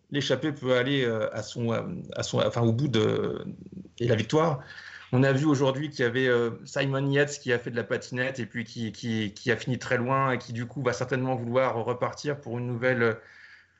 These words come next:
une nouvelle victoire. Mais bon, on peut penser que les deux dernières étapes vont être réservées, euh, à ceux du général.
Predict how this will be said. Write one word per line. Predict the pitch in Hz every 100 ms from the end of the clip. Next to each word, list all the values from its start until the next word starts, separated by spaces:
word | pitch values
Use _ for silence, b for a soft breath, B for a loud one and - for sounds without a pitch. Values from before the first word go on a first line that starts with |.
| B
une | 131 135
nouvelle | 135 139 135
victoire. | 123 123 160 170 175
Mais | 147 127 127 123
bon, | 123 143 127 - _ -
on | -
peut | 139
penser | - 151 139 160 151
que | 143
les |
deux | 123 143
dernières | 143 139 135 127
étapes | 135 143 139 120
vont |
être | 123 -
réservées, | 127 120 123 120 131 135
euh, | 120 110 110 113 - -
à | 113
ceux | 113 147
du | 123
général. | 120 117 117 127 151 147